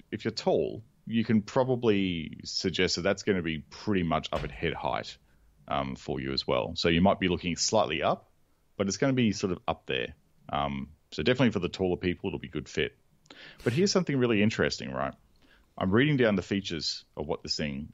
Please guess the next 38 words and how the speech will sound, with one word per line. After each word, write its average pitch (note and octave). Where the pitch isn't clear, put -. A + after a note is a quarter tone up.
includes, D#2
and F#2
I'll G2+
list C3
them F#2+
out D#2
for C#2
you A#1+
here C#2+
so -
you D2+
don't D2+
have D2+
to C2+
read C#2+
them -
yourself -
and C#2+
go C#2+
to B1+
the C#2+
web, C#2
web D2
page. C#2
So F2+
you B2
get C3+
illuminated A#2
L F#2
E E2+
D D#2
lighting, C#2+
which D2+
is D2+
what -
you D#2+
see D#2+
on D2